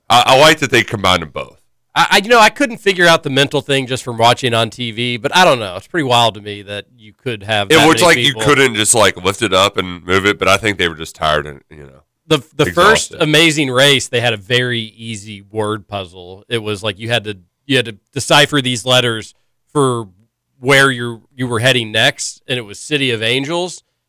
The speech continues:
Speaker 2: And they were in Los Angeles, so maybe it could have been tricky for people 'cause, like, that's the City of Angels, but I guess Thailand has a City of Angels or something like that, and that's where they were going. But it, they had, there was, like, eight teams, so sixteen people.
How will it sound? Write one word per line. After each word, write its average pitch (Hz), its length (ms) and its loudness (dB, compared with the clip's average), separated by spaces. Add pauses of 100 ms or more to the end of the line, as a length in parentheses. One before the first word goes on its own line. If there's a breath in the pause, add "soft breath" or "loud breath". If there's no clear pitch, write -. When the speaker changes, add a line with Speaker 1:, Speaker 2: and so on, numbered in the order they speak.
Speaker 2:
And 147 80 -2
they 151 100 4
were 160 60 0
in 226 140 2
Los 180 280 2
Angeles, 131 440 0
so - 80 -8
maybe 127 300 0
it 104 60 -8
could 127 140 -8
have 101 100 -12
been 101 140 -8
tricky 135 360 -6
for 139 160 -10
people 135 380 -4
'cause, 107 180 -12
like, 87 180 -18
that's 90 260 -10
the 123 100 -16
City 135 240 -8
of 127 80 -4
Angels, 127 360 -2
but 110 140 -12
I 107 60 -2
guess 104 120 -6
Thailand 101 540 -4
has 101 380 -6 (260)
a 107 60 -16
City 110 260 -8
of 104 80 -6
Angels 104 420 -6
or 104 60 -20
something 107 300 -12
like 107 180 -8
that, 110 180 -2
and 95 100 -10
that's 95 160 -16
where 98 120 -20
they 92 100 -20
were 90 120 -20
going. 101 360 -2 (400)
But 143 280 2 (260)
it, 175 300 -2
they 175 140 2
had, 214 180 0
there 196 80 2
was, 214 100 -2
like, 196 160 0
eight 156 220 -2
teams, 113 380 -18 (100)
so 123 240 -6
sixteen 180 480 -2
people. 117 400 -8